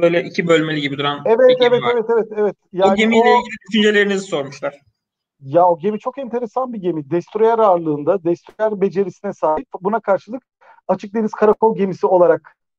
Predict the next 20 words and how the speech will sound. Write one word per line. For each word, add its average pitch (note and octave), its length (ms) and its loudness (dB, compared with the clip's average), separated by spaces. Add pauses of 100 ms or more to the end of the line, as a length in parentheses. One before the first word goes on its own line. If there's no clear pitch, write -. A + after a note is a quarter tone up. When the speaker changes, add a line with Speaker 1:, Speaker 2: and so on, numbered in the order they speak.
(120)
Speaker 2:
e, E3+ 260 4
sınıflandırılan F3+ 1000 -2
bir C#4 60 -8
gemi. A3 260 -2
Hani D#3+ 280 -6 (680)
geminin G3+ 400 0
tonajına G#3 480 0
baktığınızda, F3+ 480 -2
geminin F3+ 380 -2
kapasitesine, F#3 880 -4
yeteneklerine, F3 720 -4
yani D#3 180 -2
yapabileceği F3 760 0 (420)
sistemlere F#3+ 520 -2
baktığınızda D#3+ 540 -2
destroyer'e A3 580 2
karşılık - 380 -2
gelmesi C#3 380 -4
gerekiyor C#3 420 -8
geminin. D#3 360 -8